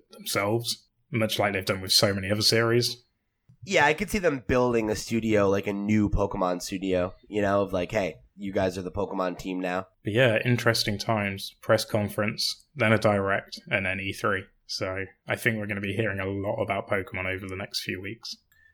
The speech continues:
Speaker 2: Oh, we definitely will, and I can guarantee that you, listeners, will be hearing a lot about Pokemon over the next few weeks because I host this podcast.
Speaker 1: <laughs>
Speaker 2: So get ready to talk shop, uh, until Pokemon has been fully revealed.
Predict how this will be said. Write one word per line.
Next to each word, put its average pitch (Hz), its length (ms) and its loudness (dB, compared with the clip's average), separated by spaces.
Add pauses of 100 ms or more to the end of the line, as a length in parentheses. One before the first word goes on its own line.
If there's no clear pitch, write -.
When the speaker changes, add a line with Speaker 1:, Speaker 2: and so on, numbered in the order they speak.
(140)
Speaker 2:
Oh, 160 100 6
we 151 120 4
definitely 143 460 2
will, 139 280 8
and 113 80 4
I 117 100 4
can 123 200 -2
guarantee 127 480 4
that 117 180 6
you, 147 400 4
listeners, 120 520 4
will 110 120 0
be 110 80 -2
hearing 107 260 0
a 107 60 0
lot 104 180 4
about 101 240 2
Pokemon 107 440 4
over 101 120 2
the 104 80 2
next 101 240 -2
few 107 180 0
weeks 104 300 0
because 101 420 -2 (120)
I 117 300 6
host 110 360 0
this 95 180 -4
podcast. 82 920 -2
Speaker 1:
<laughs> 539 400 2
Speaker 2:
So 156 100 8
get 139 220 6
ready 135 200 4
to 131 100 4
talk 131 340 4
shop, 131 540 2 (320)
uh, 123 260 4
until 139 400 2
Pokemon 139 680 4
has 135 200 0
been 120 200 4
fully 147 360 6
revealed. 104 560 2